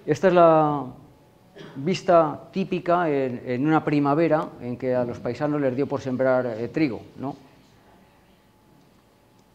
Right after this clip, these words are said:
Bueno, ya lo vemos los niveles que suele tener. Un día normal.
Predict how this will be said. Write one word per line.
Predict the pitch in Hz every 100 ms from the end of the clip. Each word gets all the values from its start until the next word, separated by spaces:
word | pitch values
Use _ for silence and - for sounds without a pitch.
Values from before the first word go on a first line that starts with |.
| _ _ - - - - - - _ _ -
Bueno, | 131 139 139 -
ya | 113 135
lo | 139
vemos | 143 143 139 - - -
los | 127 127
niveles | 131 147 147
que | 139
suele | - 139 123
tener. | 123 127 131 - - - _ _ _ _ _ _ _ _ _ - - - - - - - - - - - _ _ _ _ _ 127
Un | 127
día | 139 135 123 107
normal. | 113 113 131 156